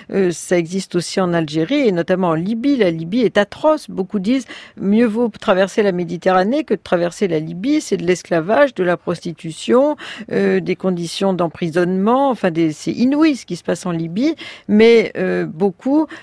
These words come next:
euh, savent très bien que ça va être très dur, mais veulent quand même faire l'expérience parce qu'ils croient qu'après, euh, il y a un espoir de changer de vie. Ce qui est, euh, ce qui est très important, c'est que beaucoup de jeunes dans leurs entretiens, notamment ceux de Sangatte ou de Calais, que certains de mes étudiants ont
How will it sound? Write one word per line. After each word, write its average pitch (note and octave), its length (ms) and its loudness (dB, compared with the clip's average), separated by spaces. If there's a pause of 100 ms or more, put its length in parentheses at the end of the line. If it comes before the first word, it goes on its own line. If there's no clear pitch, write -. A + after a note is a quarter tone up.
(280)
euh, F#3 260 2
savent C#4+ 420 0
très - 200 0
bien G3 240 2
que F#3+ 60 -12
ça G3 120 0
va E3+ 140 2
être D#3+ 160 -4
très - 180 -2
dur, C4+ 320 -2
mais A#3 220 4
veulent B3 300 2
quand A#3 180 2
même G#3 320 2 (260)
faire G#3+ 220 2
l'expérience G#3 560 2
parce - 240 -2
qu'ils F#3 140 -12
croient C4 200 2
qu'après, A#3+ 640 0 (360)
euh, F#3+ 400 2
il E3 80 -2
y G3 60 4
a B3 60 6
un C4 120 2
espoir A#3 560 2
de G#3 80 0
changer G#3 340 0
de E3+ 80 -10
vie. G3 120 -2
Ce - 100 -10
qui C4 200 0
est, A3 100 -2 (260)
euh, G3 100 2
ce - 100 -6
qui B3+ 60 0
est B3+ 40 4
très C4+ 200 0
important, A#3+ 360 0
c'est D#4+ 160 -4
que G#3+ 60 -2
beaucoup A3+ 360 -2
de G3+ 180 2
jeunes A3+ 320 2
dans G3+ 120 0
leurs F3+ 220 0
entretiens, G3+ 380 -2
notamment G3 340 0
ceux F#3+ 240 -6
de F3 140 -2
Sangatte F#3 480 -2
ou - 20 -8
de D#3+ 100 -14
Calais, G#3+ 280 0
que - 80 -16
certains F3+ 220 -4
de F3 60 -4
mes E3+ 140 -2
étudiants F#3 480 -6
ont D#3+ 320 -4